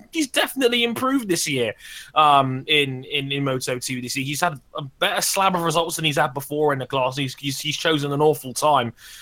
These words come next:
to have a training accident, the poor fella. Um, so, yeah, let's hope he makes a full recovery soon. He's back on the bikes pretty quickly because, again, I think he's been very solid so far this year in Moto two, and I think it's just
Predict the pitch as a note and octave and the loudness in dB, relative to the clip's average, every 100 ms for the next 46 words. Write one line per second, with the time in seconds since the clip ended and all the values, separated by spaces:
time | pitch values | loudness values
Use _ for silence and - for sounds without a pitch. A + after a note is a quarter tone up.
0 | - C#3 C#3 B2+ - C#3+ C#3+ A#2+ A#2 A2+ | -4 2 2 2 2 2 2 -2 -4 -6
1 | B2 A2+ A2+ A2+ B2 A2+ A#2+ A#2 A#2+ - | -8 -8 -16 -8 -8 -4 -2 -2 -6 -12
2 | - _ - B2+ B2 A#2+ B2 B2 A#2+ _ | -20 _ -2 2 2 2 0 -6 -12 _
3 | - D3+ C#3 C3+ D#3+ E3 E3 E3+ F#3 D#3+ | -4 2 2 2 2 4 4 4 0 2
4 | E3 D3 - D#3 C#3+ D#3 D3 C3+ C3 D3 | -2 -4 -4 -4 -2 0 0 0 -2 -2
5 | C3+ B2+ A#2 C#3 C#3 C3 B2+ B2+ C3+ - | -4 -6 -2 -2 -2 -6 -6 -2 -4 -4
6 | - - - - C#3+ B2 C#3 C3 B2 A2+ | -8 -6 -8 -6 -6 -2 -4 -2 -6 -8
7 | A#2+ B2+ B2 C3+ C3 C3+ C3 B2 A#2+ C#3+ | -6 -6 -4 -4 -4 -6 -8 -10 -4 -2
8 | C#3 C3 - C#3+ B2 - A#2+ A2+ A#2 A2+ | 0 0 -2 -2 -2 -4 -4 -4 -4 -4
9 | A2+ A#2+ A2+ A2+ A2+ A2+ A2+ A2+ A#2+ A#2 | -6 -8 -6 -8 -8 -10 -10 -10 -10 -10
10 | A2+ B2 B2+ A#2+ B2 A2+ | -12 -14 -14 -12 -10 -10